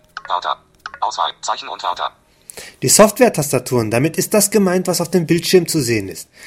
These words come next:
Speaker 2: Wenn ihr auf dem, mit dem Finger auf einer Taste seid, liest er die Taste vor. Wenn ihr ihn abhebt,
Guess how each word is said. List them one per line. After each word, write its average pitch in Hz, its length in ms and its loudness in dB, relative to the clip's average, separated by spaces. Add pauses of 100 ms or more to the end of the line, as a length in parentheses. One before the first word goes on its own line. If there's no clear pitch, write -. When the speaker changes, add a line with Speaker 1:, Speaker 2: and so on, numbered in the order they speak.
(220)
Speaker 2:
Wenn 127 160 2
ihr 143 160 4
auf 131 80 -8
dem, 131 120 -4 (140)
mit 143 180 -2
dem 131 120 -2
Finger 180 320 0
auf 147 140 -4
einer 123 120 -4
Taste 143 340 -4
seid, 190 380 0 (840)
liest 139 260 -2
er 131 60 4
die 113 100 -6
Taste 101 320 -10
vor. 180 320 -2
Wenn 135 140 4
ihr 135 100 0
ihn 135 180 -2
abhebt, 165 600 -4